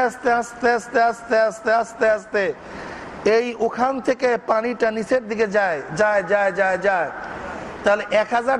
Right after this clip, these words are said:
দেড় হাজার ফুট পরে এই উপর থেকে যেই পানিটা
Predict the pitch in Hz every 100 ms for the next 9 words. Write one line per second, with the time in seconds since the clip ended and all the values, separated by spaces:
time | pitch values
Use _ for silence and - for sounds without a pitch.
0 | 202 220 202 226 262 254 254 233 - 202
1 | 202 214 262 285 - - - - - -
2 | - 196 226 190 285 311 - 240 233 240
3 | 240 - 226 233 214